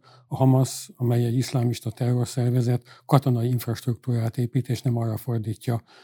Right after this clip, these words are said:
ö, amire ezt a nemzetközi szervezetek vagy az ensz adják. Aki, ö, ránézett egy térképre, az, ö,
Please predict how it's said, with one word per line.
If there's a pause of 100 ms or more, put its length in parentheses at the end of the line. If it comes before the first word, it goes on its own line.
ö,
amire
ezt
a
nemzetközi
szervezetek
vagy
az
ensz
adják. (440)
Aki, (140)
ö,
ránézett
egy
térképre, (280)
az,
ö,